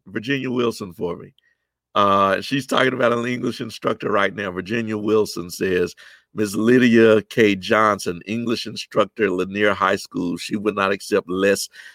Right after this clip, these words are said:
than my best." Amen. Amen. Virgi-, I'm sorry, that's Linda Wil-, Virginia Wilson, T A, I'm sorry, Virginia Wilson. Uh, and, and she, and Virginia Wilson was also a, a English teacher at, at, uh,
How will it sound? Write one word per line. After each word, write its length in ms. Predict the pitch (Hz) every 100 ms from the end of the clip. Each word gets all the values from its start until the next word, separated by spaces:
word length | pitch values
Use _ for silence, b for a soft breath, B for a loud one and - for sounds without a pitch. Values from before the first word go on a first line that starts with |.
| B
than 220 | 85 101
my 220 | 95 92 90
best." 640 | 82 90 85 82 - - -
Amen. 800 | 101 113 113 98 110 98 80 78 -
Amen. 480 | 98 101 95 95 90
Virgi-, 400 | 80 92 82 110 - -
I'm 140 | 123
sorry, 260 | - 107 104
that's 180 | 107
Linda 320 | 110 117 110 104
Wil-, 200 | 98 90 B -
Virginia 540 | 95 104 113 131 120
Wilson, 480 | 104 98 85 - 80 -
T 220 | - 90
A, 200 | 87 85
I'm 80 | 98
sorry, 380 | - - 92 - b b _
Virginia 400 | 90 82 104 95
Wilson. 420 | 87 82 - - - b b b _ -
Uh, 580 | 90 90 87 87 82 - -
and, 240 | 90 90
and 160 | 95 101
she, 240 | - 120 -
and 200 | 110 101
Virginia 380 | 95 110 147 135
Wilson 300 | 120 110 107
was 100 | 110
also 460 | 117 120 110 98
a, 260 | - 87 87 - -
a 220 | 82 82 73 -
English 360 | 127 120 113
teacher 400 | - 120 - 117
at, 220 | 95 98 -
at, 260 | 92 92 - -
uh, 360 | 90 87 85